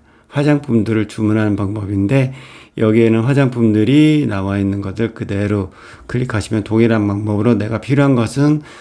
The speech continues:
어, 액티바이즈 세럼이 필요한데 요건 두 개가 필요하고 나마-, 나머지 마스크팩이나 이런 것들은 불필요하면 다 빼주시고요. 그다음에 필링 마스크도 빼고 뭐 예를 들어서,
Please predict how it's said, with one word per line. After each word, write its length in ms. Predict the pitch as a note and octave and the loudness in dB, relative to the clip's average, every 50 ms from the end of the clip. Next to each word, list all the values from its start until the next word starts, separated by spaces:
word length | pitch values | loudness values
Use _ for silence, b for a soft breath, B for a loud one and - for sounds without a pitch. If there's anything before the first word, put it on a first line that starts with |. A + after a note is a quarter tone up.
| B B B B - | B B B B -6
어, 560 | G#2 G#2+ G#2 G#2 G2+ G2+ G#2 G2+ G2+ G2+ G2+ A#2+ B2+ - - _ _ - - - - _ _ - | -4 -2 -2 -2 -2 -2 -4 -4 -4 -6 -8 -10 -12 -16 -18 _ _ -18 -18 -18 -20 _ _ -4
액티바이즈 640 | A2 G2+ - - C3+ C3+ C3 C3+ C3 C3 B2 C3 C3+ | -4 -2 0 2 2 4 4 4 4 2 2 0 0
세럼이 480 | B2+ - - D3+ D#3 D#3+ D#3 D3+ C#3 B2 | 0 2 2 2 4 4 4 4 2 2
필요한데 640 | C3 - B2+ B2+ A#2+ A2+ A2+ A2+ A2 A2 C3+ C#3 | -2 -4 -2 -2 -2 -2 -2 -2 -2 0 0 0
요건 200 | A#2 G#2 G#2+ G2 | 0 0 -2 -4
두 140 | G2+ - G2+ | -6 -8 -6
개가 260 | G2 G2+ F2+ G2+ F#2 | -6 -4 -4 -6 -6
필요하고 760 | - - - A#2 G2+ F#2+ F2+ F2 G2 A2+ C#3 D3+ D#3+ D#3+ B B B B B B B B B _ | -6 -8 -8 -6 -6 -6 -6 -6 -4 -2 -2 -2 -2 -4 B B B B B B B B B _
나마-, 440 | - F#2+ G2+ G2+ G2+ G#2 G2+ G2 G2 - | -8 -4 -2 -2 -2 -2 -2 -4 -6 -4
나머지 460 | G#2 A#2 G2+ G2 G2+ G2+ G#2 A#2 G#2 | -2 -2 0 0 0 0 0 0 0
마스크팩이나 1120 | G2 F#2+ F#2+ F#2+ - - - G#2+ - - A2 G2+ F#2 G#2 G2+ A2 B2 C#3 C#3+ D3 D3 D3 | 0 0 -2 -4 -6 -8 -8 -8 -6 -4 -4 -4 -2 -2 -2 0 2 2 2 2 0 0
이런 260 | C#3+ - G2+ G2 F#2+ G2 | 0 0 -2 -2 -4 -4
것들은 300 | G#2 G2 - A2 G2 - | -6 -8 -8 -10 -10 -10
불필요하면 580 | - - - - B2 B2 A2+ G#2+ G2+ G2+ F#2 | -12 -16 -6 -4 -2 -2 0 0 -2 -2 -4
다 180 | F2 F#2+ - - | -4 -8 -8 -2
빼주시고요. 760 | - D#3+ E3 D#3 D3 B2 - - - - G2+ G2 F#2+ F#2 - B B B B B B B B B | 0 0 2 2 0 -2 -4 -8 -10 -8 -8 -8 -10 -12 -14 B B B B B B B B B
그다음에 360 | _ - G#2+ G#2 G2+ G2+ G2 | _ -4 -2 -2 -2 -2 -2
필링 400 | - - D3 C#3 C#3+ D3 C#3+ C#3 | 0 0 2 4 4 6 6 6
마스크도 440 | B2+ A2+ G#2 - - - A2 F#2+ G2+ | 4 2 0 -2 -6 -8 -8 -8 -6
빼고 440 | - - B2 A#2+ A#2 B2 C3+ C#3 C3 | -4 -4 -2 -2 -2 -2 -2 -4 -4
뭐 280 | A2+ G2+ G2 G2+ G2+ G#2+ | -4 -4 -6 -6 -6 -4
예를 220 | A2 A2 G#2+ A2 G2+ | -2 0 0 0 0
들어서, 480 | G2+ G#2 F#2+ F#2+ A#2+ C3 C3+ C#3 C3+ | 0 -2 -4 -2 -2 0 0 -2 -2